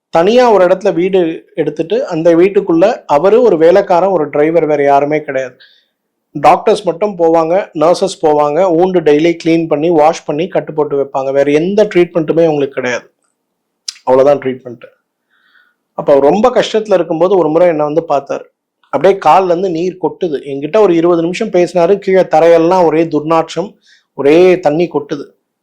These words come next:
அவர் என்கிட்ட கேட்டார், "என்னங்க, இந்த இவ்வளோ துர்நாற்றம் இருக்கு, நீங்க முகமே சுளிக்கல?" அப்படின்னாரு. நான் சொன்னேன், "நான் ஒரு மருத்துவருங்க, எப்படிங்க நான் முகம் சுளிக்க முடியும்?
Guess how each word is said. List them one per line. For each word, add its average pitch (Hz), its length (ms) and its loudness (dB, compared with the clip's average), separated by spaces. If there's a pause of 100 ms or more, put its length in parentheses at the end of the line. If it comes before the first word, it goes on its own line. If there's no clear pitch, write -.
(160)
அவர் 196 200 2
என்கிட்ட 202 240 2
கேட்டார், 196 340 2
"என்னங்க, 196 360 0
இந்த 160 340 -4
இவ்வளோ 180 380 0
துர்நாற்றம் 202 440 0
இருக்கு, 175 240 -6
நீங்க 170 180 -4
முகமே 170 360 -2
சுளிக்கல?" 156 560 -6
அப்படின்னாரு. 135 400 -16
நான் 151 120 -20
சொன்னேன், 151 280 -10
"நான் 143 160 -4
ஒரு 143 160 0
மருத்துவருங்க, 156 720 -2
எப்படிங்க 165 340 0
நான் 147 140 -2
முகம் 139 200 -4
சுளிக்க 143 280 -10
முடியும்? 139 340 -16